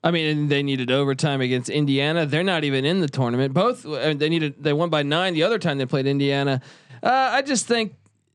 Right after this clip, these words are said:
I mean, they've blown out a few teams, but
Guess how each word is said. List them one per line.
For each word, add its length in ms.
I 120
mean, 360
they've 260
blown 200
out 140
a 40
few 260
teams, 460
but 380